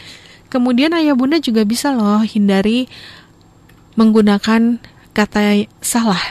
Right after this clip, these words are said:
Jadi terkadang anak bisa memiliki imajinasi yang berbeda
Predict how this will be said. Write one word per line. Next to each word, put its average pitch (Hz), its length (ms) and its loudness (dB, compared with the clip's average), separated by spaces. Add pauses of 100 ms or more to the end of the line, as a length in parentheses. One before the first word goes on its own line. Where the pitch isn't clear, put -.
(180)
Jadi 208 240 0
terkadang 220 480 0
anak 214 240 0
bisa 196 320 0
memiliki 190 640 2
imajinasi 190 560 2
yang 190 160 4
berbeda 196 560 2